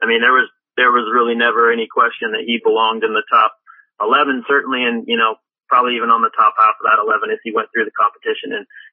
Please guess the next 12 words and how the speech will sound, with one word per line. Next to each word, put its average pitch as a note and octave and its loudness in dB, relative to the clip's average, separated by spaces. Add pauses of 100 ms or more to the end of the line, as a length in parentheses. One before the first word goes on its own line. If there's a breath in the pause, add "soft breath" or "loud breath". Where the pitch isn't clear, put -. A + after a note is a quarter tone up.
you A3+ -2
know, G3+ 0 (280)
did A#2+ 0
everything A2 -2
he A2+ -4
did A2 2
at G#2+ 0
the A2 2
opening G#2+ -2
finals G#2 2
as F#2+ -12
well. G3+ 0